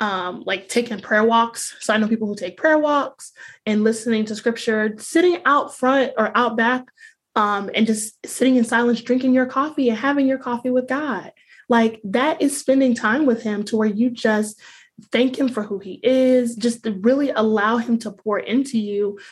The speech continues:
through the world that he created. The wind is blowing, the sun is coming up. I love when I can gather myself to wake up <laughs> before the sun comes up, because I like to sit and watch it out the window. Or sometimes I just go on the porch.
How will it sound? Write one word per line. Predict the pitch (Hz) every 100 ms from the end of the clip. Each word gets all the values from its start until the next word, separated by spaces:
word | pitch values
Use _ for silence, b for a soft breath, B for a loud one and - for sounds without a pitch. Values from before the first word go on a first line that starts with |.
| B -
through | 226 233 233 214 - -
the | 190 226
world | 214 262 277
that | 247
he | 254
created. | 262 285 269 196
The | -
wind | 185 233 277
is | 269
blowing, | 233 254 262 247
the | 208
sun | - 240 269
is | 262
coming | - 254 262
up. | 254 247 233
I |
love | 294 294 294 233
when | 214
I | 220
can | 220 202 185 B B B B -
gather | 190 220 220
myself | 214 208 233 214
to | 233
wake | 202 208
up | -
<laughs> |
before | - 285
the |
sun | 233 - 269 269
comes | 226 202
up, | 202
because | 233 240
I | 240
like | 269 277
to | 254
sit | - 277 - -
and | 220 220
watch | 214 226
it | 247
out | 240
the | 240
window. | 226 330 240 202
Or | 208
sometimes | 220 311 320
I | 240
just | 196 -
go | 214
on | 214
the |
porch. | 214 - 285 -